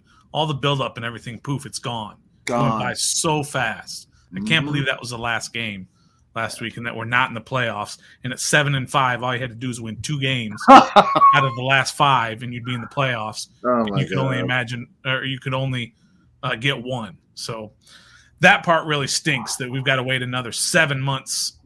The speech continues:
Speaker 1: eight months before a meaningful football game. God, that, that part sucks. But you're
Speaker 2: Yeah.
Speaker 1: right, Trev. That game,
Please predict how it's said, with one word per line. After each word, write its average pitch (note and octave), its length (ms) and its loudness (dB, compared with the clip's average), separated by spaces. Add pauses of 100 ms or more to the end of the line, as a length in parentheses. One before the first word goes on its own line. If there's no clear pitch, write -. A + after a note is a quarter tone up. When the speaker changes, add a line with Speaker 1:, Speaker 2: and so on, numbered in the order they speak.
(140)
Speaker 1:
eight E3+ 240 -2
months C3+ 500 -4 (600)
before C3+ 300 -2
a C3 60 0
meaningful B2+ 460 -6
football A#2+ 440 -8
game. G2 200 -14 (600)
God, F3 440 6 (200)
that, A#2+ 220 -12
that C#3 200 -4
part C3 180 -4
sucks. - 360 -6 (260)
But - 120 6
you're - 120 6
Speaker 2:
Yeah. C4+ 60 6
Speaker 1:
right, G3+ 160 0
Trev. D#3+ 300 2 (960)
That G3 400 4
game, F#3 600 4